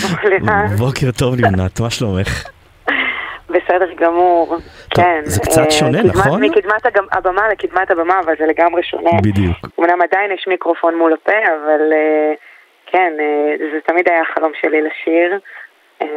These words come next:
Speaker 2: מאז שאני קטנה, וגם עשיתי את זה, אבל איכשהו, אה, תפסתי כיוון תקשורתי כשהתקבלתי לגלי צה"ל, והיה לי טוב שם, אה, אבל החלום המשיך,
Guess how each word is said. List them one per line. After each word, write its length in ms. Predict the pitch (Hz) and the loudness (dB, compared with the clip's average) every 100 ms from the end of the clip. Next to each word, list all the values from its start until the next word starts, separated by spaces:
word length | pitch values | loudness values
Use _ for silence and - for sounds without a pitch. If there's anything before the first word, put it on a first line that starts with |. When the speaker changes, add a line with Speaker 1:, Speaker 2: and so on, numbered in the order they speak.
| 156 | -6
Speaker 2:
מאז 100 | 156 | -4
שאני 160 | - 156 | -4 -6
קטנה, 400 | - 156 160 170 160 | -4 -2 2 2 2
וגם 160 | 156 156 | -2 -4
עשיתי 460 | - 185 175 170 | -4 -4 0 0
את 60 | 156 | 2
זה, 220 | 151 156 151 | 2 2 2
אבל 100 | 151 | 0
איכשהו, 360 | 165 - 226 196 | 0 0 2 4
אה, 160 | 180 | 2
תפסתי 380 | 175 - 180 - | -2 -4 -4 -4
כיוון 240 | - 175 180 | -2 -2 -2
תקשורתי 600 | - - 165 - 175 165 - - - - _ | -4 -4 -4 0 0 0 -8 -18 -20 -20 _
כשהתקבלתי 560 | - 160 160 165 165 | -8 -4 0 0 0
לגלי 380 | 170 160 160 160 156 | 0 2 2 0 -2
צה"ל, 300 | 165 160 156 | 0 2 2
והיה 160 | 147 156 | 0 0
לי 100 | 175 | 0
טוב 300 | - 190 170 143 | 0 0 0 0
שם, 240 | - 147 143 143 - - _ _ _ - | -2 0 -2 -8 -16 -20 _ _ _ -2
אה, 260 | 160 165 | 2 2
אבל 260 | 156 160 160 | 2 2 0
החלום 400 | 160 - 151 165 | 0 -2 0 -2
המשיך, 320 | 170 - 180 | -4 -6 -6